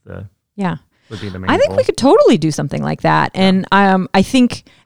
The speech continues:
Speaker 2: especially if we had a protocol that was more than just the sliding scale, because I
Speaker 1: Mm-hmm.
Speaker 2: think that's the other problem is people use the sliding scale and then they don't even talk about potassium or phosphorus or,
Speaker 1: Right.
Speaker 2: um, fluid therapy and other things that, uh, it's easy to gloss over some of that.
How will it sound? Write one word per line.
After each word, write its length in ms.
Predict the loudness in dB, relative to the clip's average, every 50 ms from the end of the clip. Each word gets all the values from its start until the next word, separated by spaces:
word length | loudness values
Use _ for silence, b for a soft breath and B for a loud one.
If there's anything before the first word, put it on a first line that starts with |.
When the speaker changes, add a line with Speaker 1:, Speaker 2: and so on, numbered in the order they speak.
| b
Speaker 2:
especially 600 | -4 -4 0 0 0 2 2 2 2 2 4 4
if 120 | 2 2 4
we 80 | 2 4
had 120 | 4 2
a 60 | 2
protocol 380 | 2 2 2 2 2 2 2 0
that 80 | 2 2
was 160 | 0 2 2
more 240 | 2 0 0 0 2
than 140 | 2 4 2
just 160 | 2 0 -2
the 100 | -6 -6
sliding 340 | -2 -2 -2 -2 -2 -4 -6
scale, 280 | -6 -4 0 0 2 0
because 180 | 0 0 0 0
I 40 |
Speaker 1:
Mm-hmm. 80 | 0 0
Speaker 2:
think 120 | 0 0 0
that's 180 | -2 -4 -4
the 80 | -6 -4
other 140 | -2 -2 -2
problem 260 | 0 0 0 2 2
is 100 | 0 0
people 200 | 0 -2 0 0 0
use 80 | 0 -2
the 60 | -4
sliding 260 | -6 -6 -6 -4 -6 -6
scale 180 | -4 -4 -4 -4
and 80 | -2 -4
then 80 | -4 -4
they 80 | -2
don't 180 | -2 -2 -2 -4 _ _ -14
even 200 | -12 -8 -8 -8
talk 260 | -2 -2 -2 -2 -2 -2
about 180 | -4 -4 -4 -4
potassium 520 | -8 -10 -8 -10 -10 -10 -8 -8 -6 -6
or 40 | -8 -6
phosphorus 600 | -6 -6 -6 -6 -8 -8 -6 -6 -6 -6 -4 -4
or, 100 | -4 -6
Speaker 1:
Right. 200 | -6 -8 -12 B B B B
Speaker 2:
um, 240 | -2 -2 -2 -2 -4
fluid 360 | -6 -2 0 2 2 2 0
therapy 480 | 0 -2 -2 -2 -4 -6 -4 -4 -2 -2
and 100 | -2 -2
other 200 | -2 -2 -2 -2
things 400 | -2 -2 -4 -4 -4 -6 -6 -2
that, 240 | 0 0 0 0 B B B B B B -2
uh, 400 | 0 2 2 2 2 2 0 -2 0
it's 200 | 0 0 0 0
easy 260 | 0 0 2 2 0 0
to 180 | 2 2 0 0
gloss 340 | 2 0 2 2 0 2 2
over 220 | 0 2 2 0
some 160 | -2 -2 -2 -2
of 80 | -2
that. 220 | -4 -4 -6 -8